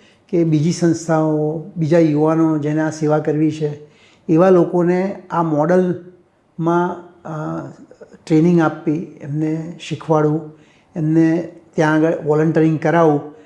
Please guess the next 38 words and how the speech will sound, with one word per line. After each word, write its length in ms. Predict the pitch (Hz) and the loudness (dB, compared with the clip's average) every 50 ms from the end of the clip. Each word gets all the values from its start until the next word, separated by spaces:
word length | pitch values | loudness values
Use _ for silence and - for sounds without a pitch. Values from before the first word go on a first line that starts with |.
| _ _ _ - | _ _ _ -8
અને 120 | 196 180 196 | -4 -4 -4
પોતપોતાના 800 | - - 175 175 170 175 - 196 190 - 196 185 185 185 185 | -2 0 0 0 0 0 0 0 2 2 0 0 2 0 0
શહેરમાં, 600 | 165 - 165 160 160 160 165 170 170 170 165 170 | -2 -2 -2 0 0 0 0 2 2 0 0 -2
પોતપોતાની 560 | - 170 165 165 180 160 151 170 170 165 165 | -4 -4 -4 -4 -6 -4 -2 0 0 0 2
ગામમાં, 480 | 151 151 151 156 160 160 160 156 156 156 | 2 0 0 0 0 0 -2 -2 -2 -2
પોતપોતાની 420 | 175 165 165 - 156 156 165 165 | -4 -6 -6 -6 -4 -2 -2 -2
જગ્યાએ 500 | 151 143 147 143 139 165 170 165 151 156 | -2 -4 -6 -4 0 0 2 2 2 0
એ 20 | 160 | 0
લોકો 220 | 160 160 151 - | -2 -2 -2 0
આવું 340 | - - - 151 160 196 202 | 0 0 0 0 2 2 2
જ 120 | - - | 2 2
કંઈક 180 | - 196 185 - - - - - _ _ _ _ _ _ _ _ _ _ _ | 0 0 0 -2 -4 -12 -20 -20 _ _ _ _ _ _ _ _ _ _ _
કામ 220 | - 170 156 156 156 | -2 0 0 0 2
કરી 220 | 156 185 185 185 | 2 2 2 2
શકે. 240 | 175 - 156 147 156 | 0 -2 -4 -4 -2
અને 100 | 160 180 | 0 0
એ 60 | 190 | -2
થઈ 280 | 180 - - 202 190 180 | 0 2 4 4 6 6
રહ્યું 200 | 165 147 139 135 | 6 4 4 0
છે 220 | - 143 139 127 | -4 -8 -10 -10
actually. 260 | - - 156 151 - - - _ - 180 | -10 -10 -10 -10 -10 -12 -14 _ -6 -4
ઇન્ક્યુબેશન 520 | 175 170 202 196 170 160 156 185 170 165 | -4 -2 0 2 2 2 2 0 -2 -2
અત્યારે 260 | 165 - 175 165 170 | -2 -2 -2 -2 -2
ચાલુ 320 | 165 - 165 151 151 147 131 | -2 -2 -2 -2 -2 -4 -6
છે. 220 | - - 131 - _ _ - - - - - | -8 -12 -16 -18 _ _ -20 -20 -20 -10 -4
ઘણા 180 | 160 156 170 165 | -2 0 2 2
બધાએ 380 | 156 156 151 151 160 180 220 | 2 0 0 0 0 -2 -4
એ 180 | - - 175 160 | -4 -4 -4 -4
રીતનું 340 | 165 160 - 170 170 180 170 | -4 -4 -4 -6 -8 -8 -6
કામ 220 | 165 147 147 147 | -8 -6 -6 -6
કર્યું 280 | 135 147 139 139 135 131 | -6 -6 -6 -6 -8 -12
છે. 220 | - - - - - _ _ _ _ _ _ _ _ - 180 | -14 -18 -20 -20 -20 _ _ _ _ _ _ _ _ -2 0
એટલે 180 | 165 170 196 | 2 2 2
એક 360 | 185 196 208 208 208 208 - - - - - - - | 2 4 4 4 4 2 0 -8 -14 -16 -12 -4 0
એ 180 | 185 180 170 | 2 4 4
છે. 340 | - - 151 165 - - - - - - _ _ _ _ - | 4 2 -2 -2 -4 -6 -12 -20 -20 -20 _ _ _ _ -2
બીજું 480 | 156 175 156 170 226 240 240 240 214 240 | 0 0 2 4 4 4 4 4 2 2
કે, 360 | 226 226 226 226 226 233 | 4 4 6 6 4 4